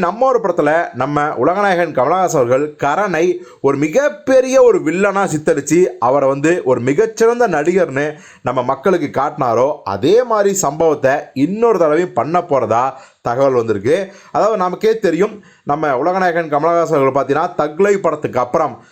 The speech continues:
ஸ்டண்ட் சகோதரர்கள் அன்பரியும் மாஸ்டர்ஸ் ரெண்டு பேரும் அப்படி ஆக்ஷன் பண்ணுவாங்க. அவங்கள பத்தி நான் சொல்லவே தேவையில்ல. அவங்க இயக்க போற ஒரு படத்தை தான் கமல் அவர்கள் நடிக்க போறாரு. இந்த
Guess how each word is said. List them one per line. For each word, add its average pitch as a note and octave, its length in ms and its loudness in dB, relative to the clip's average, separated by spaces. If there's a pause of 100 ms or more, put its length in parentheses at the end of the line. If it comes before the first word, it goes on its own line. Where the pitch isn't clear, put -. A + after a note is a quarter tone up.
(200)
ஸ்டண்ட் A3 440 -4 (140)
சகோதரர்கள் D3+ 560 2 (240)
அன்பரியும் G3 560 0
மாஸ்டர்ஸ் D3 440 0 (220)
ரெண்டு A3 360 -2 (100)
பேரும் G3 300 0 (180)
அப்படி D3 220 0 (100)
ஆக்ஷன் E3+ 240 -2
பண்ணுவாங்க. C#3+ 280 0 (100)
அவங்கள C3 300 0
பத்தி D3+ 160 0
நான் D#3 140 -2
சொல்லவே C#3+ 300 2
தேவையில்ல. A#2+ 240 2 (580)
அவங்க C#4 320 0 (220)
இயக்க B3+ 240 0 (160)
போற A3 120 2 (100)
ஒரு D#3+ 120 2
படத்தை D3+ 300 0
தான் E3+ 260 -2
கமல் C#3+ 220 0
அவர்கள் D3 180 0
நடிக்க C3 220 -2
போறாரு. A2+ 320 2 (420)
இந்த B3 200 -2